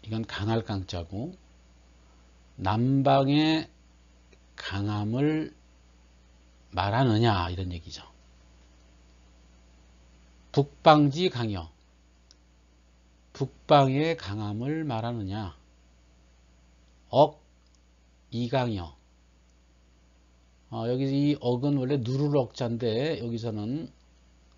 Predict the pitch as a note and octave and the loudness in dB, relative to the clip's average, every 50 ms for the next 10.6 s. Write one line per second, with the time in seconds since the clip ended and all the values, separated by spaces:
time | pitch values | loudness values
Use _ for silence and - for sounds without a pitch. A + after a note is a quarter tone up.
0 | _ _ _ _ _ - - - G#2 G2+ G2+ G2+ G2+ G2+ G2+ G2 F#2+ F#2+ G2 - | _ _ _ _ _ -20 -20 -20 -20 -18 -16 -16 -14 -14 -14 -12 -14 -14 -16 -18
1 | - - - - - - - A#2+ B2+ C3 C3+ C#3+ B2 C#3+ C#3 B2+ G#2 A2 A2+ G#2+ | -20 -20 -20 -20 -14 -4 2 4 6 6 6 6 6 4 2 0 0 -2 -4 -4
2 | A2 G#2+ G2+ F#2 F#2 F#2 F#2 G2+ B2 D3+ D#3+ - - _ _ _ _ _ _ _ | -4 -6 -6 -8 -10 -10 -10 -8 -8 -10 -12 -14 -18 _ _ _ _ _ _ _
3 | _ _ _ _ _ _ _ _ _ _ _ _ _ _ _ _ _ _ _ _ | _ _ _ _ _ _ _ _ _ _ _ _ _ _ _ _ _ _ _ _
4 | _ _ _ _ _ - A2+ A2 - - A#2 A2+ C#3 C3+ A#2 F#2+ - - - - | _ _ _ _ _ -8 -6 -4 -4 -4 -2 0 2 2 2 0 -2 -8 -16 -20
5 | - - - - - - - - C#3+ C#3 C3+ C#3+ D3 D#3 D#3 D#3 D#3+ D#3+ D3 - | -20 -20 -20 -20 -20 -20 -8 0 2 4 6 6 6 4 4 2 2 0 -2 -4
6 | - - - - - A2+ A#2+ B2+ B2+ C3 B2+ F#2+ G2 A2+ A2+ A#2 A2+ A2 A2+ A2+ | -10 -12 -8 -4 0 0 2 2 2 0 0 0 0 0 2 2 2 2 0 -2
7 | A2+ C#3 C3+ C3+ C#3 D3 C#3 C#3 C3 B2+ C3 C#3 C#3+ C#3 - - - B2 A#2+ A#2+ | -2 -2 0 2 4 4 4 4 4 4 4 2 2 0 -2 -4 -2 -2 -2 -2
8 | A#2 - - G#2+ - A2+ A2+ G2 G2 F#2 E2+ E2+ E2+ E2 D#2+ D#2+ B2+ B2 B2+ C#3 | -4 -6 -10 -8 -8 -8 -8 -6 -8 -8 -8 -10 -10 -12 -12 -8 -2 0 4 6
9 | C#3+ C#3 C3+ C3 C3 A#2+ B2+ B2+ B2+ C3+ D3+ D3+ D3 C3+ B2+ B2+ A#2+ C3 B2 A#2 | 8 8 6 4 2 -2 -2 -2 -2 -2 -2 -2 -2 -2 -4 -6 -6 -6 -4 -2
10 | G#2 G#2+ B2 B2+ B2+ C3 B2+ C3+ C3+ C#3 C#3 | 0 2 2 2 0 0 0 0 2 2 2